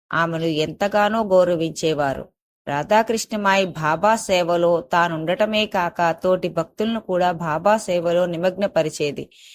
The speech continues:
ఏ ఒక్కరూ ఆమె చెప్పిన దాన్ని నిర్లక్ష్యం చేసేవారు కాదు. తన స్వహస్తాలతో అల్లిన పూలమాలతో సాయి పటాలకు అందంగా అలంకరించేది.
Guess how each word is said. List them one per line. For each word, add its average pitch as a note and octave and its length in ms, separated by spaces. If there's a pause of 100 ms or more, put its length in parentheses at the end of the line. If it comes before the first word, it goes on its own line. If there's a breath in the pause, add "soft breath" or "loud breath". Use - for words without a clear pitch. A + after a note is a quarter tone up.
(220 loud breath)
ఏ F#3 300
ఒక్కరూ A3+ 520
ఆమె F3+ 340
చెప్పిన G3+ 480
దాన్ని F3+ 300
నిర్లక్ష్యం G#3 720
చేసేవారు F3 600
కాదు. C#3+ 360 (640)
తన F3 180
స్వహస్తాలతో G#3 880
అల్లిన F#3 340
పూలమాలతో F3+ 840
సాయి F3 380
పటాలకు F#3 540
అందంగా F#3 460
అలంకరించేది. E3 920